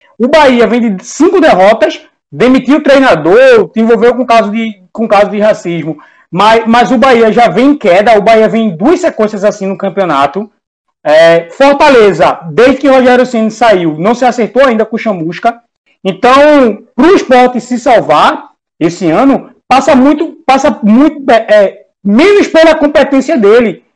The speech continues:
É ganhar dois, três jogos na ilha do, do que falta e o Sport não vai cair.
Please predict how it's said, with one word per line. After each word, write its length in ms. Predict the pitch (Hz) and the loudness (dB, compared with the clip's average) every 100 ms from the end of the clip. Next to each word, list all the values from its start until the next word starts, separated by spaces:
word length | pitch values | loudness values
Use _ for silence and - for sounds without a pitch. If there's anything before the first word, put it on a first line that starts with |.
| - | -2
É 120 | 214 | 0
ganhar 400 | 254 269 262 190 | 2 2 0 0
dois, 300 | 202 285 302 | 2 2 2
três 240 | 294 269 | 2 2
jogos 300 | 214 233 220 | 2 2 2
na 180 | 226 220 | 0 0
ilha 300 | 175 208 269 | 0 0 0
do, 200 | 214 214 | 0 -2
do 140 | 190 208 | -4 -4
que 140 | 226 | -6
falta 480 | - 160 214 277 330 - | -2 0 0 -4 -8 -4
e 80 | |
o 20 | 339 | -2
Sport 380 | - 262 254 | 0 0 0
não 180 | 240 285 | -2 0
vai 140 | 294 277 | 0 -2
cair. 420 | 339 302 185 | -4 -4 -8